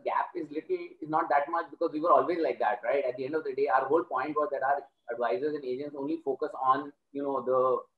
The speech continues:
consumer need and, you know, understanding the need and driving that. The rest was always done by the platform,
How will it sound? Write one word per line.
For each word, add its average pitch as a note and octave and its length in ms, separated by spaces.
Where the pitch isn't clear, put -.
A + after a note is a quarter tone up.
consumer D3+ 580
need D3+ 440
and, C3+ 200
you C3+ 60
know, C3+ 80
understanding C3 560
the C3 80
need B2+ 240
and C3 160
driving A2+ 320
that. G#2+ 160
The - 60
rest B2+ 180
was E3+ 180
always C#3+ 340
done C3+ 220
by C3 100
the C3+ 100
platform, - 500